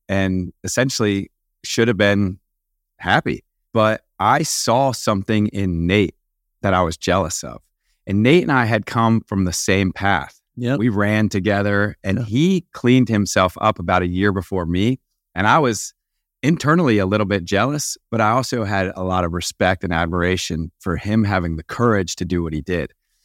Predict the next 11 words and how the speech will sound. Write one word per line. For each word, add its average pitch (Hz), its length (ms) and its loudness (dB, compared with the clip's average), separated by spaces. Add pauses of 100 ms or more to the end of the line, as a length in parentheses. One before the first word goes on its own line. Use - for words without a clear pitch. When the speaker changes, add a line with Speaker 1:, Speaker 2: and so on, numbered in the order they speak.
(280)
Speaker 1:
So 123 140 2
when 117 120 4
he, 190 500 2 (220)
after 117 260 0
my 143 320 2
eye 139 40 -2
accident, 104 440 -4 (220)
when 87 160 -6 (100)
he 151 280 0
invited 107 540 2
me 90 380 0